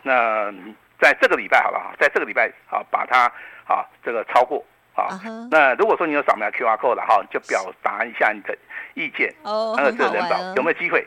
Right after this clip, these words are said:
Speaker 1: 有你就写有，
Speaker 2: 哎。
Speaker 1: 没有你就写没有了哈。
Speaker 2: 是。
Speaker 1: 但是要先扫描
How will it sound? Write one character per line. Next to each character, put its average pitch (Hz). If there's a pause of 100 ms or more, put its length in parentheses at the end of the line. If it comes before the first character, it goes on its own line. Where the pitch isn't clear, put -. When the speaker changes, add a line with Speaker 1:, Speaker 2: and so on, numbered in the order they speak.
(120)
Speaker 1:
有 113
你 98
就 147
写 117
有， 101
Speaker 2:
哎。 90
Speaker 1:
没 147
有 165
你 110
就 151
写 98
没 110
有 104
了 95
哈。 127
Speaker 2:
是。 - (220)
Speaker 1:
但 156
是 151
要 143
先 135
扫 120
描 98